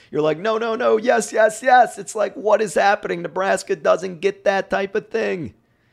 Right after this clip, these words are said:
And they did. And they had an amazing run for a touchdown and just so many incredible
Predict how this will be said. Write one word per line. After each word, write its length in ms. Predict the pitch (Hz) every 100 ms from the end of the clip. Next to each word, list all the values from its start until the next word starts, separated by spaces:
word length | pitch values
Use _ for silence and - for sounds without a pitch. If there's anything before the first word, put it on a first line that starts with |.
| _ -
And 140 | 107
they 120 | 113
did. 600 | 110 - 139 143 123 76 - _ _ _ _ -
And 80 | 113
they 100 | 110
had 180 | 120
an 120 | 123 110
amazing 560 | 110 127 127 117 104
run 280 | 110 120 127
for 220 | - 107
a 60 | 92
touchdown 580 | - 85 78 - 80 -
and 100 | 101
just 240 | 98 -
so 220 | - 185 392
many 240 | 233 120
incredible 760 | 92 - 135 139 131 110 90